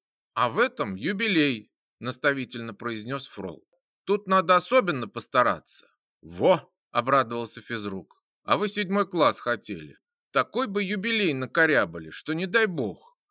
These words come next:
«Мы хорошо сделаем», произнёс Ян. «Куда нам подойти?» «Давайте в кабинет труда», решил Фрол. «Там хоть гуашью гадить можно, хоть чем.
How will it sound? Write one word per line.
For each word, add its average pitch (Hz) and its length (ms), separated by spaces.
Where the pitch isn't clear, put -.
«Мы 143 180
хорошо 165 540
сделаем», 127 540
произнёс 113 520
Ян. 85 340
«Куда 185 280
нам 131 160
подойти?» 120 640
«Давайте 185 580
в - 80
кабинет 170 540
труда», 135 500
решил 107 360
Фрол. 92 420
«Там 180 160
хоть 190 220
гуашью 175 500
гадить 135 420
можно, 95 400
хоть 202 260
чем. 78 380